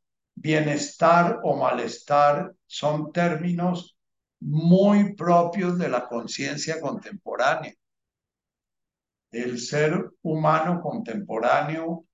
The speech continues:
ha hecho del bienestar y de la comodidad su Baal, como dijeran, como dirían los profetas de Israel, su ídolo. El, casi el sentido de la vida es la comodidad.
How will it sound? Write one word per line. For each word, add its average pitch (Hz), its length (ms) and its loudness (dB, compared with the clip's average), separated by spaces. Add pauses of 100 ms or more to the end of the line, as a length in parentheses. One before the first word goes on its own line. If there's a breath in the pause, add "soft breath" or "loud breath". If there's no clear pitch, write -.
(280)
ha 143 460 2
hecho 151 540 -2
del 123 220 -2
bienestar 123 1040 -2
y 127 100 -8
de 120 180 -4
la 113 160 -2
comodidad 113 1000 -2 (320)
su - 600 -8 (180)
Baal, 113 640 0
como 113 300 -8
dijeran, 139 760 -6 (260)
como 120 260 -6
dirían 123 480 -4
los 151 180 -4
profetas 139 640 -6
de 120 180 -8
Israel, 113 520 -6
su - 560 -12
ídolo. 175 560 -2 (1200)
El, 117 420 -8 (220)
casi 156 380 0
el 175 120 0
sentido - 600 -4
de 175 80 2
la 135 180 4
vida 160 340 -2
es 165 120 -4
la 165 160 -2
comodidad. 117 720 -4